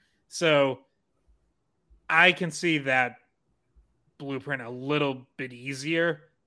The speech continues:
Again, I'm not super worried about either team. I think the Bruins should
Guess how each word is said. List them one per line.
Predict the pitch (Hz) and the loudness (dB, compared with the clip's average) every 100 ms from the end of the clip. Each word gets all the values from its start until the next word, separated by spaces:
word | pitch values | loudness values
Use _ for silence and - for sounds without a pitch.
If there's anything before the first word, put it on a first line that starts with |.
| _ | _
Again, | 147 139 135 131 | -10 -2 -2 0
I'm | 127 123 120 _ _ _ _ _ _ _ 147 | -4 -8 -12 _ _ _ _ _ _ _ -14
not | 143 135 | -8 -8
super | - 160 131 131 | -8 -10 -8 -6
worried | 127 123 | -4 -4
about | 123 | -6
either | 131 123 117 | -8 -12 -14
team. | - 117 107 113 | -14 -18 -18 -16
I | |
think | 110 131 | -12 -10
the | 131 | -10
Bruins | 117 123 123 120 | -10 -6 -6 -6
should | - - 117 113 | -12 -10 -8 -8